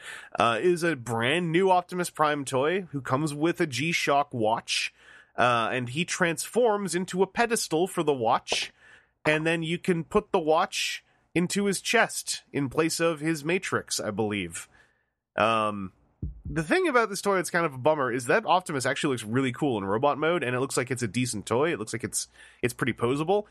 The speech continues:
I'd really love to mess with one. I don't wear watches anymore, and I don't need a G-Shock watch, and I'm gonna expect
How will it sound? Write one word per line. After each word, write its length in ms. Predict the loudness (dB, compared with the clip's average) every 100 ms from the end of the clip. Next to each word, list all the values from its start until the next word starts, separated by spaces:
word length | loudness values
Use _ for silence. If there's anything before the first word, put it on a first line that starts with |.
| -6
I'd 120 | -2 0
really 160 | 2
love 100 | 0 -2
to 60 |
mess 200 | -2 -2
with 120 | -2
one. 220 | 0 0 -2 -12 -4
I 100 | 2
don't 140 | 4 4
wear 140 | 2
watches 360 | 2 2 0 -2
anymore, 240 | 0 2
and 100 | 2
I 40 | 2
don't 160 | 0
need 120 | 0 -2
a 60 |
G-Shock 480 | -2 -2 2 2 2
watch, 300 | 4 2 2
and 100 | -2
I'm 140 | -2
gonna 220 | 0 0 0
expect 640 | -2 0 2 2 -2 -16